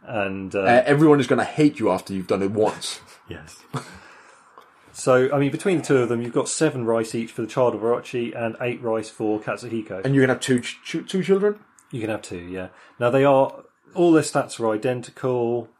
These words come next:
Speaker 1: Um, poison one one, reach, and minus two strength on their, uh, melee weapon, which is the snake, which is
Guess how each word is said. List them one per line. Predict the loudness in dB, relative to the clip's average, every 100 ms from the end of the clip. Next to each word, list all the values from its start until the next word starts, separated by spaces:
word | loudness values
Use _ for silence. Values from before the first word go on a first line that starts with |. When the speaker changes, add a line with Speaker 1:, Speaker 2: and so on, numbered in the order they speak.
| _
Speaker 1:
Um, | -8 -4 -4 -6 -10 -6
poison | -2 -2 -2
one | -4 -4 -2
one, | -2 -2 -6 -10 -6
reach, | -4 -4 -10 -14 -12
and | -10 -8 -8 -6
minus | -6 -6 -8
two | -12
strength | -8 -6 -8 -10 -12
on | -10 -8 -6
their, | -6 -6 -6 -4
uh, | -4 -4 -6 -8
melee | -4 -2
weapon, | 0 -2 -4 -10
which | -12
is | -14
the | -10
snake, | -10 -8 -8 -10 -14
which | -12
is | -12 -12 -16